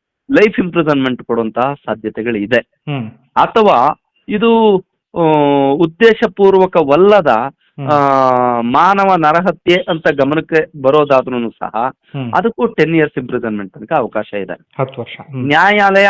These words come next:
Speaker 1: ನ್ಯಾಯಾಲಯ, ಆ, ಯಾವ ತೀರ್ಮಾನಕ್ಕೆ ಬರುತ್ತೆ ಅನ್ನೋದ್ರ ಮೇಲೆ ಶಿಕ್ಷೆ ಪ್ರಮಾಣ, ಆ, ನಿರ್ಧಾರ ಆಗುತ್ತೆ. ಮತ್ತೆ
Speaker 2: ಓಕೆ.
Speaker 1: ಎಷ್ಟೇ ಸೆಕ್ಷನ್ಗಳಡಿ ಆರೋಪ ಸಾಬೀತಾದ್ರೂ ಸಹ
Speaker 2: ಹ್ಮ್.
Speaker 1: ಎಲ್ಲಾ,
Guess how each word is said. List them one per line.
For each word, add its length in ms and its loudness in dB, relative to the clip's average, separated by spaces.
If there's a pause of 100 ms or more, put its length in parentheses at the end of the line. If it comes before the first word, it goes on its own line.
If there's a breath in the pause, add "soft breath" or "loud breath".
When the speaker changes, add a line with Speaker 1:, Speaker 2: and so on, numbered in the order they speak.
(100)
Speaker 1:
ನ್ಯಾಯಾಲಯ, 800 2 (840)
ಆ, 400 2
ಯಾವ 640 2
ತೀರ್ಮಾನಕ್ಕೆ 640 0
ಬರುತ್ತೆ 480 0
ಅನ್ನೋದ್ರ 360 -2
ಮೇಲೆ 220 -2
ಶಿಕ್ಷೆ 340 -4
ಪ್ರಮಾಣ, 360 -2 (520)
ಆ, 100 0
ನಿರ್ಧಾರ 420 2
ಆಗುತ್ತೆ. 760 -2
ಮತ್ತೆ 180 0
Speaker 2:
ಓಕೆ. 100 2
Speaker 1:
ಎಷ್ಟೇ 340 2
ಸೆಕ್ಷನ್ಗಳಡಿ 840 0
ಆರೋಪ 440 2
ಸಾಬೀತಾದ್ರೂ 680 -2
ಸಹ 480 -4 (160)
Speaker 2:
ಹ್ಮ್. 240 -6 (200)
Speaker 1:
ಎಲ್ಲಾ, 720 4